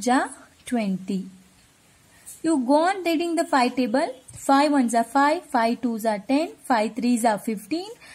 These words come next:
five fours are twenty. Is it twenty here? Yes, twenty is there. How many is are? Five fours are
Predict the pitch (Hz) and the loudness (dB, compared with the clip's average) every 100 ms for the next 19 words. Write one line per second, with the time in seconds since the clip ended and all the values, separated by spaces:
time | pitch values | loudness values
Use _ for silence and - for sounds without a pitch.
0 | - _ - 226 220 220 233 220 196 277 | -20 _ 2 2 2 -2 -2 -2 0 2
1 | 339 571 - 277 233 196 202 185 - - | 2 -2 0 2 2 0 -4 -6 -8 -20
2 | - 254 247 370 - 339 330 302 349 349 | 0 0 0 -4 -6 -2 0 0 0 2
3 | 330 330 349 359 262 247 208 - - 262 | 2 2 2 -2 -2 0 0 -2 0 4
4 | 269 269 330 269 220 294 339 262 240 277 | 4 4 2 2 4 2 2 2 4 4
5 | 359 311 330 359 - - - - - - | 2 0 2 0 -4 -14 -20 -20 -20 -2
6 | 247 240 254 311 - - - - 233 220 | 2 4 4 2 -2 -18 -20 -4 0 0
7 | 196 285 330 277 | 2 2 0 -2